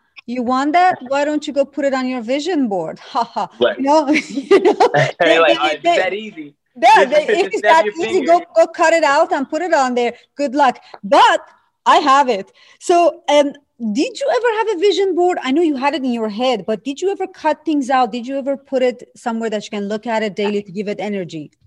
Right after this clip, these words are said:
Speaker 2: Yes, absolutely. I'm, I'm a true believer of power manifestation. I feel like we
Speaker 1: Sure.
Speaker 2: create our own reality.
Speaker 1: Absolutely.
Speaker 2: And, and,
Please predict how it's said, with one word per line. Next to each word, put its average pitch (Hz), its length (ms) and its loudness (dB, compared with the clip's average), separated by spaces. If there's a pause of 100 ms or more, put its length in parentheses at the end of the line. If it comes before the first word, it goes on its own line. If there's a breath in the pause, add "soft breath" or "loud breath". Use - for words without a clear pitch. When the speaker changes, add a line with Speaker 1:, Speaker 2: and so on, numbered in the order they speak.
(280)
Speaker 2:
Yes, 147 520 -4
absolutely. 131 540 -4
I'm, 151 180 -6
I'm 143 220 -8
a 117 60 -8
true 143 260 -16
believer 120 360 -10
of 104 80 -14
power 107 260 -10
manifestation. 101 840 -16
I 104 100 -8
feel 139 140 -8
like 120 160 0
we 117 100 -16
Speaker 1:
Sure. 185 80 -12
Speaker 2:
create 117 300 -12
our 101 140 -8
own 113 180 -12
reality. 104 540 -8
Speaker 1:
Absolutely. 214 520 -6
Speaker 2:
And, - 100 -14
and, 110 120 -18